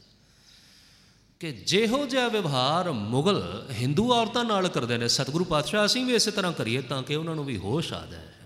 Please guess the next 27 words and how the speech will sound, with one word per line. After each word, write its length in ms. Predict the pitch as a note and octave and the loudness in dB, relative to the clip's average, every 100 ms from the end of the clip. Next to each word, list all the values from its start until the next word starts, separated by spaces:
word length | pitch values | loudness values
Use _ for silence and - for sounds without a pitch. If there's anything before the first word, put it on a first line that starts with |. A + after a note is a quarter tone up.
| - | -16
ਕਿ 80 | |
ਅੱਗੇ 160 | G#2 A2 | -14 -14
ਤੋਂ 160 | B2 A#2 | -12 -10
ਇਸ 120 | - | -8
ਤਰ੍ਹਾਂ 140 | B2 | -8
ਨਾ 120 | B2 | -8
ਕੀਤਾ 300 | B2 - - | -10 -12 -14
ਜਾਏ। 200 | F2 F2 C#3 - - - - | -14 -14 -16 -20 -20 -20 -18
ਸੱਚੇ 300 | - - B2 | -14 -12 -8
ਪਾਤਸ਼ਾਹ 360 | C3+ C3 A#2+ C3 | -8 -6 -8 -10
ਗੁਰੂ 180 | A#2+ C3 | -6 -6
ਕਲਗੀਧਰ 460 | C3 A#2+ C#3 A2+ | -6 -8 -6 -6
ਨੇ 120 | A2+ A2 | -6 -6
ਜਿਹੜੇ 260 | A2 C3+ | -4 -6
ਬੋਲ 260 | A2+ A2 A2 | -6 -6 -6
ਆਖੇ, 200 | G#2 C3+ | -6 -10
ਬੜੇ 240 | G2 A#2 | -10 -10
ਪਿਆਰੇ 300 | C3 F2+ E2+ | -10 -12 -14
ਸਨ। 160 | D#2+ F#2 | -14 -12
ਸਤਿਗੁਰੂ 360 | - A2+ B2 | -10 -8 -8
ਕਹਿਣ 280 | B2+ B2 A#2 | -6 -6 -6
ਲੱਗੇ, 380 | G2+ G#2+ A#2+ D#3 - - - - - - | -6 -6 -8 -8 -14 -20 -20 -20 -20 -18
"ਗੁਰਮੁਖੋ, 680 | F#2 G2+ A#2 G#2 A2 A2+ D3 D3+ | -12 -8 -8 -8 -8 -6 -6 -4
ਸਿੱਖੋ, 640 | - A#2+ - C3 E3 G3 - - - - - | -4 -4 -4 -4 -4 -8 -16 -20 -20 -20 -10
ਧਿਆਨ 320 | A2 F2 E2+ | -4 -4 -4
ਨਾਲ 200 | F#2+ G2 | -6 -6
ਸਮਝੋ।" 600 | F2+ - E2+ E2+ E2+ - | -4 -6 -8 -14 -16 -20